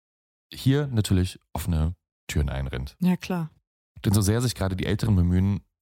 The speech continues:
Speaker 1: die jüngste Vergangenheit so gut es geht unter den Teppich zu kehren, umso mehr kämpfen deren Kinder aktuell dafür, also in dieser Zeit, dass eben diese aufgearbeitet wird und die Verantwortlichen auch die entsprechenden Konsequenzen erfahren.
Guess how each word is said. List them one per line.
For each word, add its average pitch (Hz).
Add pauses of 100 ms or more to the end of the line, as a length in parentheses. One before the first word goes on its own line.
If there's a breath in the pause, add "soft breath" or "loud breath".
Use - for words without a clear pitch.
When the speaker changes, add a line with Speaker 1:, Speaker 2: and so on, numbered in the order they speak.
(140)
Speaker 1:
die 87
jüngste 98
Vergangenheit 87
so 101
gut 117
es 113
geht 107
unter 90
den 87
Teppich -
zu -
kehren, 92 (720)
umso 113
mehr 92
kämpfen 90
deren 95
Kinder 85
aktuell -
dafür, 82
also 80
in 82
dieser 80
Zeit, - (560 soft breath)
dass 95
eben 95
diese 87
aufgearbeitet 92
wird 87 (340)
und 80
die 85
Verantwortlichen 80
auch 80
die -
entsprechenden -
Konsequenzen -
erfahren. -